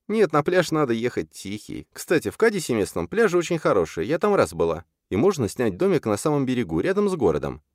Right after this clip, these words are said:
Зато есть куда вечером сходить и при этом не здороваться на каждом шагу». «Давай туда, так даже лучше. Как тут это всё делается?»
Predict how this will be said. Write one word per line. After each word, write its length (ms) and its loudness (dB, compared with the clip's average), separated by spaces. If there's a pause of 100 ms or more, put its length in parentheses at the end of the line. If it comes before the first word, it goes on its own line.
Зато 300 0
есть 200 0
куда 220 2
вечером 400 -2
сходить 420 -2
и 60 -2
при 220 0
этом 340 -2 (140)
не 120 0
здороваться 540 4
на 100 0
каждом 320 -2
шагу». 400 -6 (600)
«Давай 320 2
туда, 360 0
так 200 2
даже 220 4
лучше. 460 -2 (340)
Как 220 4
тут 160 0
это 160 2
всё 140 2
делается?» 560 0